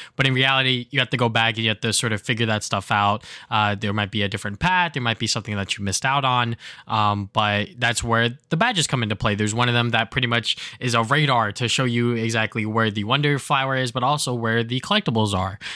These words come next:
And the badges themselves are a lot of fun, like you said. You know, every single one really does enhance your experience, and because you're able to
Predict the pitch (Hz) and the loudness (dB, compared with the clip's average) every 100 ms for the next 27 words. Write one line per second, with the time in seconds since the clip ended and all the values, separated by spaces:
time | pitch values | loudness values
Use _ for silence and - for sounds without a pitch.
0 | - 123 123 135 123 120 - - 135 170 | -8 0 2 2 2 0 -4 -2 0 0
1 | 156 147 135 143 135 120 113 110 107 117 | 0 0 2 2 2 2 4 2 2 0
2 | 113 117 107 104 110 - 98 98 101 101 | 0 -2 0 -2 -2 -2 -2 -2 -4 0
3 | 107 113 - 120 107 101 104 101 - - | 2 2 2 2 0 2 0 0 -4 -14
4 | - 123 120 117 117 101 110 113 110 104 | -2 0 2 2 0 -2 -2 0 0 0
5 | 113 98 - 120 147 151 117 117 131 120 | 0 -2 0 2 2 2 0 0 2 2
6 | 113 120 117 117 110 110 - 127 113 | 2 2 2 2 0 -2 -2 -2 -2